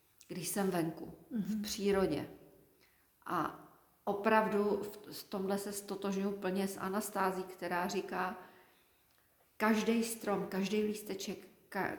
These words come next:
Speaker 1: každá rostlinka, každý kámen, všechno, co vidíte, každý živočich, to všechno je vtělená boží myšlenka.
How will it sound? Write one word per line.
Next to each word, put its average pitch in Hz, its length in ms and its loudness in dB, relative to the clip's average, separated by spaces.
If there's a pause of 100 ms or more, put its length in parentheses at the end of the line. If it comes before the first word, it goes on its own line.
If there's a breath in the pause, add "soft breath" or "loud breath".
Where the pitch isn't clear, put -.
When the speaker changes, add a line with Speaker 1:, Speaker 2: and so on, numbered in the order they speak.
Speaker 1:
každá 190 880 4
rostlinka, 202 800 2
každý 196 360 0
kámen, 233 560 0
všechno, 202 340 -2
co 202 200 -2
vidíte, 226 480 2
každý 180 420 2
živočich, 233 600 2 (480 loud breath)
to 185 120 -4
všechno 240 800 2 (920)
je 214 460 6
vtělená 208 600 4
boží 180 300 4
myšlenka. 170 600 0